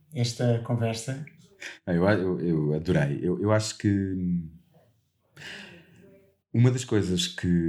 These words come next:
Speaker 2: nós descobrimos, nó-, nós não descobrimos, isso teve sempre claro quando, por exemplo, as pessoas são muito, quando perguntam, "Ah, um género literário que goste", e muitas pessoas vão dizer, "Ah, biografias."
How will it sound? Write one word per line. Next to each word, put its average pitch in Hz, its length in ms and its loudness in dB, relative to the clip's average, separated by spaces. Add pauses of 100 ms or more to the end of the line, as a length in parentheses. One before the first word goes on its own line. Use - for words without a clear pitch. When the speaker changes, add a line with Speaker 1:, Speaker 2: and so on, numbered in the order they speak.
(260)
Speaker 2:
nós 90 180 4
descobrimos, 85 880 -2 (180)
nó-, 151 480 2
nós 117 280 0
não 117 80 -2
descobrimos, 98 500 0
isso - 220 -10
teve 87 160 0
sempre 87 240 -2
claro 82 320 0
quando, 78 140 -2
por 78 60 -12
exemplo, 80 180 0
as 78 60 -4
pessoas 82 180 -4
são 82 120 -2
muito, 78 460 -2
quando 87 160 2
perguntam, 87 360 -2
"Ah, 113 200 2
um 107 340 -2
género 113 640 0
literário 104 420 0
que 95 100 -10
goste", 87 420 -2
e 64 220 -4
muitas 78 200 0
pessoas 80 220 -2
vão 82 100 0
dizer, 85 160 0
"Ah, 107 100 2
biografias." 90 640 -2